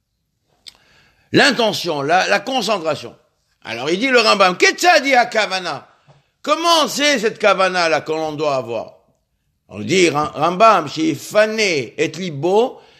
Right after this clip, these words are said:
mikol marchavot, marchavot. Il doit vider son esprit de toutes les pensées. Vir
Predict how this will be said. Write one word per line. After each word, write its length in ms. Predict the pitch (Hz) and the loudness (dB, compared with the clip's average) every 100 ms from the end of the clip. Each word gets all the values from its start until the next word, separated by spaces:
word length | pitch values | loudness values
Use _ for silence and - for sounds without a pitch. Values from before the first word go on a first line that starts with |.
| _ - | _ -2
mikol 580 | 139 220 214 240 202 | -2 0 4 4 4
marchavot, 840 | 170 190 - - 196 170 196 170 120 - _ | 0 -4 -4 -2 -2 0 0 0 -2 -14 _
marchavot. 680 | 135 147 143 170 165 123 - - - - - | -6 -4 0 2 4 0 -4 -18 -20 -18 -2
Il 180 | 165 | 0
doit 640 | 160 196 175 131 - - _ 120 | 4 6 6 4 -2 -14 _ -14
vider 640 | 120 247 208 220 190 127 | -6 -4 -2 2 2 0
son 240 | - 127 | -8 -6
esprit 460 | 160 190 - 254 240 | -6 -6 -6 -6 -2
de 100 | 190 | -4
toutes 340 | 185 262 226 | -4 -10 -6
les 100 | 196 | -6
pensées. 560 | 143 170 160 - 110 - _ _ _ _ _ _ _ - | -4 -6 -6 -4 -6 -8 _ _ _ _ _ _ _ -8
Vir 400 | 107 127 135 | -2 0 0